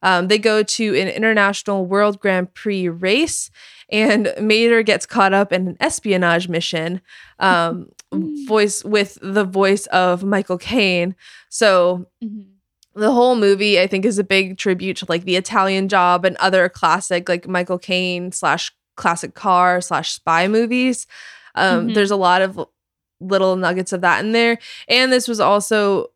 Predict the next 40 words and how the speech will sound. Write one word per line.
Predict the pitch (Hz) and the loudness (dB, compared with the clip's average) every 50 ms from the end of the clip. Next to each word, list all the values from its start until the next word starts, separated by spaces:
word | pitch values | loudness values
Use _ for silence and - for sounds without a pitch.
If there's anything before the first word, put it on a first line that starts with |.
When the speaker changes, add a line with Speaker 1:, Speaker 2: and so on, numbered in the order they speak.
| - - | -16 -4
Speaker 1:
the | 190 208 214 | -2 -2 0
goal | 196 214 208 214 220 226 220 | 0 2 2 4 4 4 2
of | 214 196 185 | 2 0 0
this | 208 202 - 220 | -2 -2 0 0
movie | 214 214 214 214 233 233 | 0 0 0 0 0 0
was | 233 220 208 - - | 0 0 0 -2 -4
to | - 220 196 175 | -4 -2 -2 -4
bring | 180 - - 208 196 196 196 196 | -4 -4 -2 0 0 2 0 -2
Cars | 185 - - 185 180 185 190 190 - - | -4 -4 -2 0 2 2 2 0 -2 -4
to | - 240 | -4 -2
an | 214 156 | -2 0
international | 175 190 190 190 180 170 165 185 - - 202 175 | 0 0 0 0 2 0 0 -2 -2 -4 -4 -2
audience. | 131 160 156 170 185 220 247 285 294 254 | -2 0 0 0 0 0 0 0 -2 -4
So | - - 208 | -4 -2 0
they | 196 185 180 | 0 0 0
do | 175 - 202 196 | -2 -2 -2 0
that | 190 208 196 190 175 180 | 2 2 2 0 0 0
by | - 185 165 170 175 185 208 | 0 0 2 2 2 2 2
Speaker 2:
Mm. | 233 233 233 226 | 2 0 2 2
Speaker 1:
bringing | 208 196 - 208 202 202 202 208 196 | 2 2 2 2 2 0 0 0 -2
the | 190 180 | -2 -4
Cars | - - 190 185 185 190 185 | -4 -2 0 0 2 0 -2
characters | - - 208 185 180 185 185 185 _ - 214 220 233 233 220 - - - - - _ _ - | -4 -6 -2 0 0 0 0 -2 _ 0 2 2 2 2 0 -4 -8 -18 -20 -20 _ _ 0
internationally. | 214 214 208 - 220 196 185 170 165 185 185 - - 214 214 214 214 214 220 214 | 0 0 2 0 0 2 2 2 2 0 -2 -4 -4 -4 -2 0 0 0 0 0
They're | 202 196 185 180 | -2 -2 -2 -2
in, | 180 180 | -2 -2
like, | 165 170 180 _ _ _ _ _ _ _ - | -4 -6 -8 _ _ _ _ _ _ _ -6
I | 190 190 | -2 -2
think | 202 196 185 | 0 0 -2
it's | 190 180 - - _ _ _ _ - | -4 -4 -6 -12 _ _ _ _ -4
Speaker 2:
Mm-hmm. | 247 220 | -2 2
Speaker 1:
Tokyo, | 233 220 208 208 208 220 202 202 202 196 196 175 - - _ _ _ _ _ _ - | 2 2 2 2 0 0 2 2 2 2 2 0 -2 -4 _ _ _ _ _ _ -10
London, | 196 190 190 196 190 190 196 196 196 196 196 196 | -8 -4 -2 0 2 2 2 0 0 0 0 -2
and | 185 175 - - | -4 -4 -4 -4
Italy, | - 196 196 220 247 277 294 302 320 320 339 349 - _ _ _ - | -2 0 0 0 0 0 0 0 0 0 -2 -4 -6 _ _ _ -4
like, | 208 214 202 - | -2 -2 0 2
all | - 208 208 214 | 2 4 4 4
around | 214 208 196 190 190 | 4 2 2 2 2
the | 190 180 | 0 0
world. | 170 170 170 170 165 165 170 - | 2 2 2 2 2 0 -2 -6